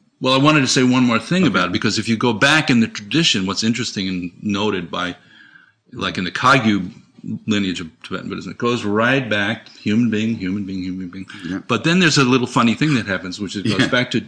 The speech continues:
Speaker 2: Very funny
Speaker 1: Tilopa.
Speaker 2: thing. Yeah, Tilopa, who nobody knows what kind of being he was.
Speaker 1: Well, no, Tilopa was a human being,
Speaker 2: Yeah.
Speaker 1: but his guru was Vajradhara, who's a,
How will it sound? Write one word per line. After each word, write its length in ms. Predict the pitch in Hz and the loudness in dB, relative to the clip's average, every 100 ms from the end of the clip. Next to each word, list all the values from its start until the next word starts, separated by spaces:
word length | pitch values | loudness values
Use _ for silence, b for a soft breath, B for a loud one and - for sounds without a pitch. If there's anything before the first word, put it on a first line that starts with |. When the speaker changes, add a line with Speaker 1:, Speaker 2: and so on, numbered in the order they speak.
| - | -6
Speaker 2:
Very 200 | 92 107 | -2 2
funny 200 | 120 170 | 4 2
Speaker 1:
Tilopa. 160 | 87 - | 0 -4
Speaker 2:
thing. 120 | - - | -6 -4
Yeah, 140 | 101 | -4
Tilopa, 480 | - 104 120 104 90 | -4 -4 -4 -4 -6
who 160 | 95 90 | -4 -4
nobody 440 | 95 98 101 92 | -2 -2 -2 -2
knows 180 | 92 87 | -4 -4
what 320 | 95 95 76 | -6 -8 -10
kind 160 | - 78 | -8 -6
of 60 | 78 | -6
being 240 | 80 76 | -8 -10
he 80 | 78 | -10
was. 240 | 76 78 | -14 -10
Speaker 1:
Well, 260 | 127 127 117 | -2 0 2
no, 160 | 151 139 | 2 2
Tilopa 400 | 147 160 190 254 | 2 2 2 0
was 160 | 202 | 2
a 60 | 180 | 2
human 320 | 156 117 92 | 4 2 0
being, 240 | 92 90 107 | -2 -2 0
Speaker 2:
Yeah. 180 | 101 - | -2 -2
Speaker 1:
but 120 | 127 | 0
his 260 | 143 131 107 | 2 2 -2
guru 520 | 101 147 214 214 117 | -2 2 4 6 4
was 240 | 107 104 | 4 0
Vajradhara, 880 | 110 104 98 123 127 117 110 110 92 | -4 -12 -2 0 2 0 0 -2 -4
who's 200 | 92 87 | -6 -6
a, 160 | 95 | -6